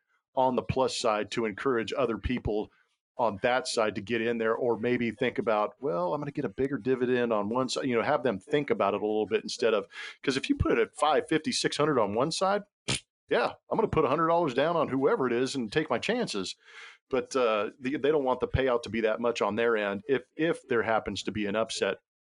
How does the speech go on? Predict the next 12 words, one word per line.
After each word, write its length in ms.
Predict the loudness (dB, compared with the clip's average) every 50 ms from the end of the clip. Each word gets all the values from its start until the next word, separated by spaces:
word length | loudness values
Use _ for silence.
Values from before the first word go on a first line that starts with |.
| _ _ _ _ _ _ _ _ _ _
Um, 280 | 0 0 0 0 -2 -6 _ _ -20 -20 -20 -8 _
the 100 | 0 2
other 140 | 2 2 2
thing 220 | 2 2 2 2
is, 320 | 2 4 4 2 0 -2 -6 -2
is, 380 | 0 2 2 2 2 -2 -6 -10 -12 _ _ _ _ _ _ _ _ _
dude, 220 | -2 -2 0 -2
how 440 | -2 0 -2 0 0 0 -2 -2 -2
incredible 1040 | -4 -4 -4 -4 -4 -6 -2 0 0 0 2 0 0 0 0 0 0 0 -2 -4 -6
has 220 | -4 -2 -2 -2 -2
it 160 | -4 -2 -2
been 360 | -2 0 0 0 -2 -2 -4